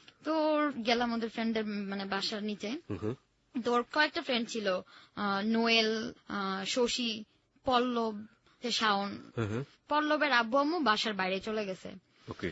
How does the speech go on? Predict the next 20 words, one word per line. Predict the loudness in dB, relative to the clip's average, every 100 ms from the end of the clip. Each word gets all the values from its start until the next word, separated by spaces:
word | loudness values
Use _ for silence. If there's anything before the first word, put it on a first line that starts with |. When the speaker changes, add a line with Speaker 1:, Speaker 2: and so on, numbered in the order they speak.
| -4
Speaker 1:
যাওয়ার | 0 2 2 2
পরে | 0 2
এখন | 2 0 0 2
বললো | 2 0
যে, | 0 0 0 -2 -4 -4
"আমার | -2 2
আব্বু | 2 2
আম্মু | 0 2
তো | 4
নাই, | 4 2
তোরা | 0 4
বাসায় | 4 4 0
যেতে | -2
পারিস।" | -4 -4 -6 -14 -18 -20 -20 -20 _
তো | 0
বললো | 4 4
যে, | 4
"চলো | 2 2 2
বাসায় | 0 -2
যাই।" | -6